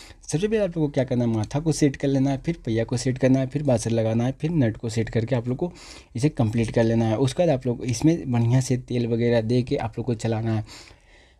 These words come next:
मशीन नहीं चलाने का मन हो तो सप्ताह में एक बार आप लोग को इसमें तेल देना है। इससे क्या होता है कि मशीन जाम नहीं होगा और बढ़िया से झाँप पोत के रखना है, क्योंकि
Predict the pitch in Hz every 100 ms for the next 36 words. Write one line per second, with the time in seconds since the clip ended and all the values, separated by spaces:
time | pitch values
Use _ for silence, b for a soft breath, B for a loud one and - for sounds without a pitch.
0 | _ 143 - 196 180 151 190 175 131 120
1 | 117 120 117 113 123 156 139 147 147 180
2 | 170 143 143 131 127 120 120 110 147 156
3 | 135 - _ _ - 120 143 156 - 131
4 | 123 120 117 117 113 113 120 - b b
5 | b - _ 151 - - 147 131 127 143
6 | 143 139 131 147 139 127 127 123 117 120
7 | 139 127 127 135 131 127 120 123 139 -
8 | 117 113 117 131 135 127 175